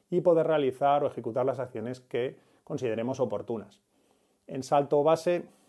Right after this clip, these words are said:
la altura también desde la que saltamos ya suele ser bastante baja y la altura a la que se abre también depende mucho de las condiciones y del tipo de salto. Por lo tanto, se abre a ojo, es decir, no disponemos de un altímetro, sino que simplemente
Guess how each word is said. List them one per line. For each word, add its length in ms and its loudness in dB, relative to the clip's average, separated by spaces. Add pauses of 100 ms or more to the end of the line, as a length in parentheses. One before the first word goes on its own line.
(280)
la 160 -2
altura 340 0
también 420 -6 (140)
desde 220 -6
la 80 -2
que 80 -12
saltamos 340 -4
ya 140 -2
suele 280 -2
ser 160 -4
bastante 400 -2
baja 300 0 (300)
y 80 0
la 60 8
altura 260 4
a 20 8
la 100 6
que 80 -6
se 120 0
abre 160 2
también 280 0
depende 280 -2
mucho 320 -4
de 80 -2
las 120 -6
condiciones 600 -4
y 60 0
del 140 -2
tipo 200 -4
de 100 -2
salto. 320 -2 (320)
Por 140 0
lo 80 4
tanto, 240 0
se 120 -6
abre 220 0
a 120 0
ojo, 420 0
es 160 -8
decir, 360 -4 (360)
no 220 0
disponemos 480 -4
de 40 -6
un 60 -4
altímetro, 500 -2
sino 260 -6
que 120 -8
simplemente 960 -2